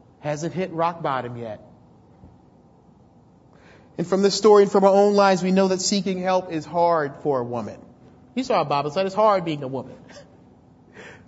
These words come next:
Like this woman having to weave through the crowd with her stuff. 'Cause, 'cause back then a woman would not dare touch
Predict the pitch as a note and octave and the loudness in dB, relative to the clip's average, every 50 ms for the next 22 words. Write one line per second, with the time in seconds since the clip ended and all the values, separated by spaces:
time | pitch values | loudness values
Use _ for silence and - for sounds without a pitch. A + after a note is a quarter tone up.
0 | _ - F#3+ G3 G3 A3 G#3 - B3+ A#3+ A#3+ A3+ G3+ F#3+ G#3+ A3 G#3+ A3 A3+ - | _ 0 0 0 2 0 0 4 4 4 4 4 4 4 4 4 4 4 2 2
1 | - G#3+ G3+ A3+ A#3+ A3+ G#3+ A#3 A3+ A3 G3 G3+ - - A3+ A3+ A3 G#3+ G3 G3 | 0 2 4 4 4 4 2 0 0 0 0 0 2 4 4 6 6 4 4 2
2 | - F#3+ F3+ F3+ - - A#3 G#3+ G3 - - - - - A#3+ G#3+ - - - - | 0 0 -2 -2 2 4 4 4 4 0 -8 -8 2 4 4 4 4 0 2 2
3 | B3 F3+ E3 A3+ A#3+ C4 B3 - C4 B3 A3+ G#3+ G3 A3 A#3+ B3+ B3 G3+ G3+ G#3 | 2 6 8 6 6 6 6 2 4 6 6 8 8 6 6 6 4 2 2 2
4 | F3+ G3+ A3 A#3 B3 A#3 - E3 C#3+ A#3+ B3+ B3+ B3+ B3 B3+ - - - G4 G#4 | 2 0 -2 -2 -4 -8 -8 -2 0 0 2 2 0 -2 -4 -4 0 4 4 4
5 | - - - - - - - | 4 2 0 0 0 0 0